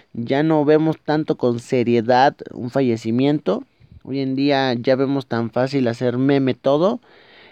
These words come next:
¿Eso es correcto? ¿O ya es parte del cambio? Porque también hay, hay gente que dice, "¿Sabes qué? Es que todo esto es parte de las generaciones", a lo mejor sí.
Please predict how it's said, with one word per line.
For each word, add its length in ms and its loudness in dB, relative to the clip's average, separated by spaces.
¿Eso 320 0
es 100 -6
correcto? 680 2
¿O 160 0
ya 160 2
es 160 -2
parte 460 0
del 180 0
cambio? 420 -4
Porque 280 -8
también 420 -2
hay, 260 -2
hay 120 -4
gente 280 -2
que 100 -2
dice, 180 0
"¿Sabes 280 0
qué? 140 0
Es 120 -4
que 180 -2
todo 420 -2
esto 220 -10
es 100 -14
parte 360 -4
de 80 0
las 220 -2
generaciones", 960 -4
a 40 -6
lo 100 -6
mejor 280 -10
sí. 260 0